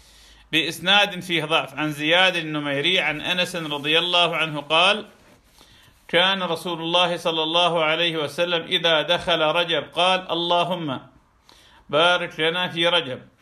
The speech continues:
وشعبان وبلغنا رمضان.'" ورويناه أيضًا في كتاب ابن السني بزيادة،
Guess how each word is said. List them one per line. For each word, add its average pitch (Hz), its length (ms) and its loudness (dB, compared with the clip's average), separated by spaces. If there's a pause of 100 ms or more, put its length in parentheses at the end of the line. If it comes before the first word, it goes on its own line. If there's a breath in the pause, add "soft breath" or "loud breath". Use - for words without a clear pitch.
وشعبان 160 1080 -2
وبلغنا 165 920 0
رمضان.'" 147 540 -2 (2250 loud breath)
ورويناه 170 880 0
أيضًا 185 320 0
في 160 220 -6
كتاب 170 420 2
ابن 156 160 -6
السني 180 560 -4
بزيادة، 165 880 0